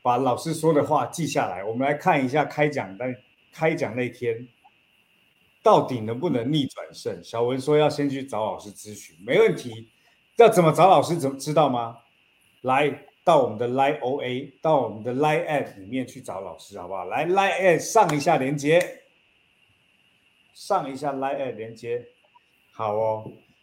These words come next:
今天非常精彩。那个 Adams 老师跟我们讲了新北跟那个基隆市长之间的关系。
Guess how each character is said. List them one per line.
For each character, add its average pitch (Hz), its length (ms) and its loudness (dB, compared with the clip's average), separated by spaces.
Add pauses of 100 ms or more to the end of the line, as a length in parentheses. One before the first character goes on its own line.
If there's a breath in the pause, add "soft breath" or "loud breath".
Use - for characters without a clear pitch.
(160)
今 269 180 0
天 247 340 6
非 240 120 6
常 185 180 4
精 196 200 -4
彩。 107 420 -10 (160)
那 156 140 -6
个 113 560 -6 (200)
Adams 175 340 4
老 120 120 0
师 110 100 -10
跟 170 140 0
我 160 60 2
们 120 160 -2
讲 90 280 -8
了 92 140 -10
新 202 320 -6
北 95 300 -2
跟 139 220 0
那 139 80 -2
个 120 240 -6
基 175 240 -6
隆 120 180 0
市 - 200 -8
长 85 320 -12
之 123 120 -14
间 127 180 -6
的 117 100 -4
关 113 200 -8
系。 - 120 -16